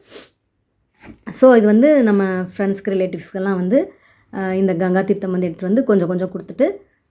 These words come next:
அப்புறம், ஆ, உங்களுக்கு என்ன மாதிரியான விருப்பம் இருக்கோ பொருட்கள் அதை வச்சு நீங்க கொடுத்துடலாம்.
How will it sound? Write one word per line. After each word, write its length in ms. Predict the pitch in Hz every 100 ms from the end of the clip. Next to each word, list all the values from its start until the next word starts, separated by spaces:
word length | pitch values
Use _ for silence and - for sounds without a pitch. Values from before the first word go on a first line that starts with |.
| _
அப்புறம், 380 | 196 202 208 196
ஆ, 280 | 185 180 175
உங்களுக்கு 300 | 180 175 180
என்ன 160 | 185
மாதிரியான 560 | 196 190 185 180 180 175 165 _ _
விருப்பம் 380 | 190 190 196 185
இருக்கோ 320 | 180 - 269 285 247
பொருட்கள் 360 | 190 180 226
அதை 280 | 247 185 180
வச்சு 220 | 170 -
நீங்க 160 | 180 170
கொடுத்துடலாம். 680 | 170 170 170 170 185 311